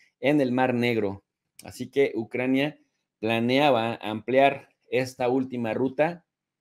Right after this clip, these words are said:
que ha sido, pues, literalmente bombardeada y que podemos ver en pantalla. Está literalmente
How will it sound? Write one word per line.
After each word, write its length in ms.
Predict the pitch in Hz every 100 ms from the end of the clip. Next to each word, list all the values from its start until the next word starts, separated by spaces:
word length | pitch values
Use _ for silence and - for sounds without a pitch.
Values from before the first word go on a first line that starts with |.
| -
que 340 | 113 131 143
ha 140 | - 123
sido, 520 | - 131 131 131 131 _ _ _ _ _ -
pues, 160 | 107
literalmente 1120 | 110 - 117 131 135 131 131 135 135 113 95 _ -
bombardeada 960 | 110 110 107 104 120 123 123 185 - _ _ _ _ _ _ _ _ _ _ _ _ _ _ _ _ _ _ _ _ _ _ _ _ -
y 240 | 110 131
que 420 | 131 139 143 - _ - _ - -
podemos 420 | 107 113 123 120
ver 380 | 120 127 127 - _ _
en 200 | 117 139
pantalla. 640 | 117 104 98 113 120 160 - _ _ _ _ _ _ _ _ _ _ _ _ _ _ _ _ _ _ -
Está 560 | 104 - 117 123 127 -
literalmente 1160 | 110 113 110 120 127 120 131 139 104 90 -